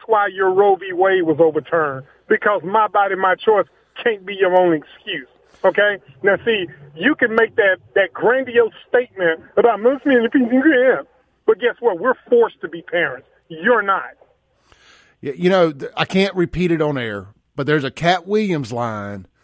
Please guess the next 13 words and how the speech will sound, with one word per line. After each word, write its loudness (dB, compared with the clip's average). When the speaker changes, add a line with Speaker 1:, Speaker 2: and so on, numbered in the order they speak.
Speaker 2:
talking 0
about 0
<clears throat> -6
self-esteem -2
and -2
this, -2
that, 4
and -8
the 0
other. 2
And -2
it, -2
maybe 2